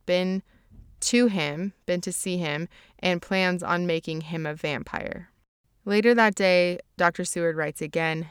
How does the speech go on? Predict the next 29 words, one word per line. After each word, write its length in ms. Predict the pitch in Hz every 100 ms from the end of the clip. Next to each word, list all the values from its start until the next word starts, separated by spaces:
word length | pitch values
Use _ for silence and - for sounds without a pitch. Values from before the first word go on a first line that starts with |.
| -
He 300 | 202 202 196
and 200 | 185 175
Van 160 | 170
Helsing 460 | 180 170 - 170 170
went 180 | 170 170
to 100 | 165
visit 400 | 170 165 170 -
Renfield 680 | 165 160 - 180 180 180
to 120 | - 180
talk 300 | - 151 -
to 100 | 180
him 340 | 175 160 160
about 500 | 156 160 151 147 -
this 380 | - 151 - - - _
potential 540 | - 180 165 156 165 151
agreement 540 | 160 160 156 156 156
with 180 | 156 -
Dracula 580 | 160 143 - 196 208 208
that 280 | 208 208 -
he 260 | - 214 208
has 500 | 208 196 208 202 -
or 120 | 185
thinks 280 | 190 196 -
he 100 | 208
has, 400 | 208 196 202 - - - - _ _
but 140 | 190 165
Renfield 460 | 180 175 185 170
ignores 460 | 160 160 170 170 -
them. 440 | 156 151 151 160